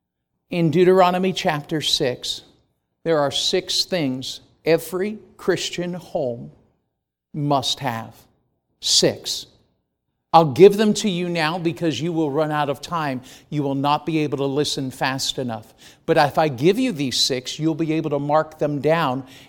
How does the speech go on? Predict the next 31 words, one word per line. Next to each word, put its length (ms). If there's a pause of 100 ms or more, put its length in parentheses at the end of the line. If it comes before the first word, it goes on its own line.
(140)
and 220
then 200
in 120
your 280
own 240
reading, 360
go 180
back 320
and 200
read. 300 (260)
I 120
will 180
pick 340
this 400
up 420
in 140
the 80
morning 380
service. 560 (300)
And 100
it's 160
rather 340
ambitious 600
to 120
think 260
that 140
I'll 220
finish 460
at 180
least 260
one 580